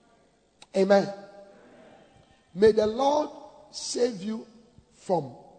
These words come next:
plateauing forever. Many of you have plateaued. You got to two hundred and you have stuck there for the past five years. But in the name of Jesus,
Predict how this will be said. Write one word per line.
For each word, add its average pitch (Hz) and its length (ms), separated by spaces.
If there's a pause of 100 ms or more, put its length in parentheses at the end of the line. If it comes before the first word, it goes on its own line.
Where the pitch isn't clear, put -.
(1000)
plateauing 208 840 (840)
forever. 170 600 (1600)
Many 247 280
of 214 220
you 202 120
have 180 200
plateaued. 175 640 (1120)
You 160 100
got 240 280
to 170 120 (120)
two 208 140
hundred 160 380 (200)
and 165 140
you 170 60
have 160 200
stuck 214 380
there 175 220 (440)
for 156 80
the 151 80
past 180 320
five 156 240
years. - 640 (640)
But 180 280
in 185 100
the 185 120
name 220 220
of 175 140
Jesus, - 840